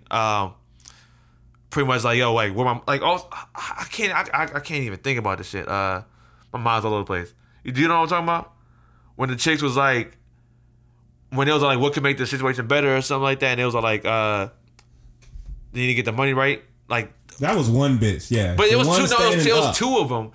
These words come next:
Speaker 1: It was a chick, no, it was the light-skinned chick that was sitting down.
Speaker 2: Mm-hmm.
Speaker 1: She was on her money grab shit, and it was a chick that was standing behind her. She was on her money grab shit. It was
Speaker 2: Mm.
Speaker 1: several times throughout that, that interview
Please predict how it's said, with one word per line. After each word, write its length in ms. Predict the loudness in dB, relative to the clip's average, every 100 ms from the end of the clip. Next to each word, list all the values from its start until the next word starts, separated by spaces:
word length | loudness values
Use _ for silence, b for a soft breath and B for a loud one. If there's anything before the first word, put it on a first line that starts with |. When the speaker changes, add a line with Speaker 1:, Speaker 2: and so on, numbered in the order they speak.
| B
Speaker 1:
It 60 | 2
was 100 | 2
a 80 | 2
chick, 240 | 0 0
no, 120 | 0
it 20 | 2
was 100 | 2
the 100 | 2
light-skinned 380 | 2 2 -2
chick 140 | -2 0
that 100 | 0
was 140 | 0
sitting 240 | -2 -4 0
down. 320 | 0 0 -2 -8 -2
Speaker 2:
Mm-hmm. 300 | 0 0 -2 b b -4
Speaker 1:
She 140 | 0
was 60 | 2
on 140 | 2
her 140 | 2 2
money 200 | 2 2
grab 300 | 0 0 0
shit, 220 | -2 0
and 80 | 0
it 20 |
was 100 | -2
a 40 |
chick 220 | -2 -4 -4
that 80 |
was 80 | -6
standing 260 | -4 -6 -4
behind 340 | -4 -4 -4
her. 80 | -6
She 160 | -6 -6
was 80 | -4
on 80 |
her 60 | -6
money 200 | -6 -8
grab 200 | -8 -10
shit. 220 | -14 -20 b b b b b
It 40 |
was 120 | 0
Speaker 2:
Mm. 60 | 4
Speaker 1:
several 220 | 4 4
times 340 | 2 2 2 0
throughout 200 | -2 0
that, 220 | 0 0
that 160 | -4 -4
interview 400 | -4 -4 -6